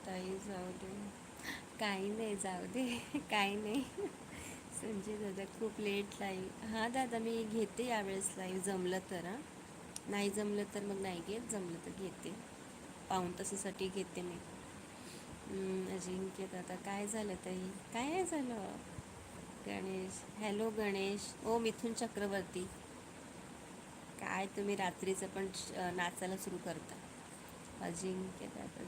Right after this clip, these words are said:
जाऊ द्या, जाऊ द्या. <laughs> अमोल कांबळे, हाय. हॅलो अमोल, हाय. का, अमोल कांबळे, काल तुमच्यासाठी मी, अ, संध्याकाळी कधी लाईव्ह बरं चालू ठेवली आणि तुम्ही गायब झालात. मी म्हटलं अमोल आलाय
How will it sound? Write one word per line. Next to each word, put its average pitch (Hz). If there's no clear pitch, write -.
जाऊ 196
द्या, 190
जाऊ 190
द्या. 190
<laughs> -
अमोल 190
कांबळे, 190
हाय. 185
हॅलो 208
अमोल, 190
हाय. 202
का, 214
अमोल 220
कांबळे, 233
काल 226
तुमच्यासाठी 220
मी, 226
अ, 190
संध्याकाळी 202
कधी 208
लाईव्ह 196
बरं 208
चालू 202
ठेवली 208
आणि 208
तुम्ही 202
गायब 160
झालात. 190
मी 190
म्हटलं 202
अमोल 185
आलाय 196